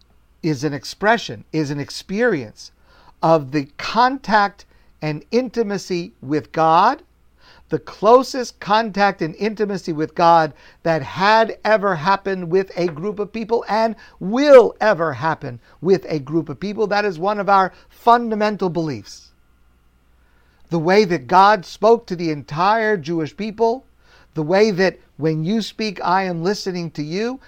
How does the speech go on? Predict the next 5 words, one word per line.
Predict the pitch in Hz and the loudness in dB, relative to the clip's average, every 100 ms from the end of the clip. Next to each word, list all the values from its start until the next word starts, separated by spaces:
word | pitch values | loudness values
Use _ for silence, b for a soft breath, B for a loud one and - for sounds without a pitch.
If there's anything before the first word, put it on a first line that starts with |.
| b 127 | b -4
that | 175 190 - | -2 -2 -2
intimacy, | 233 277 240 254 254 - 254 | -4 -4 -4 -2 -2 -2 -6
that | 202 180 - - | -2 -2 -2 -8
connection, | 151 151 196 247 - 254 262 - b b 131 | -8 -2 -2 -2 -2 -2 -2 -10 b b -10
that | 131 185 202 - | 2 2 2 -4